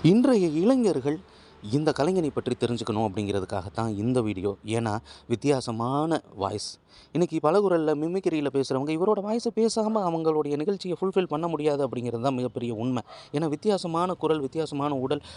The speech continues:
அதை வச்சுக்கிட்டு இந்த உலகத்தையே மிரட்டினார் அப்படின்னா, தமிழ் சினிமாவை ஆண்டார் அப்படின்னா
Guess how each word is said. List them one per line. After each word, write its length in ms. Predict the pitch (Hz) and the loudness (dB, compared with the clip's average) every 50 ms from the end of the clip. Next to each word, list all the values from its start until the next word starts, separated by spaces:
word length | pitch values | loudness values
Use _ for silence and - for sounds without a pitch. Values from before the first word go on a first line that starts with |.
| - - | -16 -12
அதை 300 | - - 101 104 120 117 | -12 -10 -6 -4 -4 -2
வச்சுக்கிட்டு 640 | 101 113 120 - - 214 - - 165 - 160 143 127 | -2 -2 -4 -2 -4 -6 -4 -6 -6 -4 -4 -4 -2
இந்த 220 | 123 123 123 127 | -2 -4 -2 -4
உலகத்தையே 600 | 110 107 113 131 160 190 196 185 175 - 160 156 | -4 -2 -2 -2 0 0 0 -2 -2 -4 -4 -6
மிரட்டினார் 540 | 147 131 120 123 127 - 131 120 113 110 110 101 | -6 -6 -4 -6 -6 -6 -6 -6 -4 -2 -4 -4
அப்படின்னா, 460 | 95 95 101 95 113 113 98 101 104 - - - - - - | -4 -6 -8 -6 -6 -4 -4 -6 -8 -10 -14 -20 -20 -10 -4
தமிழ் 280 | - 131 160 190 175 - | -2 -2 -2 -2 -4 -4
சினிமாவை 400 | 165 151 147 143 135 127 123 113 | -4 -4 -2 -2 -2 -2 -4 -4
ஆண்டார் 380 | 120 139 170 180 165 151 127 120 | -4 -4 -2 0 0 0 0 -2
அப்படின்னா 440 | 98 98 104 101 113 117 104 104 | -4 -8 -10 -8 -6 -6 -6 -6